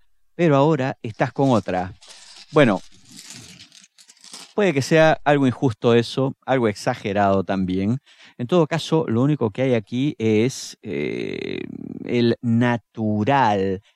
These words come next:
asentamiento de ciertas emociones. Vale decir,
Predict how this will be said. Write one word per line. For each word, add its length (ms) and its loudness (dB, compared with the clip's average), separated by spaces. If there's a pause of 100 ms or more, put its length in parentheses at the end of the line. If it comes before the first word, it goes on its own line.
(260)
asentamiento 1500 0
de 180 -6
ciertas 680 -4
emociones. 600 -6
Vale 220 0
decir, 420 0